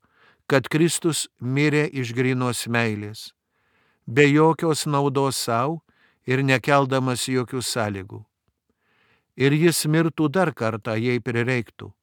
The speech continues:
nors mes esame tokie, kokie esame. Jo meilė atsinaujina kiekvieną dieną per šventas mišias.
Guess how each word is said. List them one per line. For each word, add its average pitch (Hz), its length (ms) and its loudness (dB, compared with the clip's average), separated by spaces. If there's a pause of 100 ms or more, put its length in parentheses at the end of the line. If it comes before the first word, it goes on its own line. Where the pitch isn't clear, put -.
(560)
nors 127 400 0
mes 135 320 0
esame 135 560 -4 (320)
tokie, 131 440 -2
kokie 120 400 -6 (100)
esame. 101 560 -10 (1080)
Jo 143 240 2
meilė 151 540 0 (460)
atsinaujina 143 920 0
kiekvieną 131 640 -2
dieną 147 400 0
per 120 240 -6
šventas 117 580 -6
mišias. 110 600 -10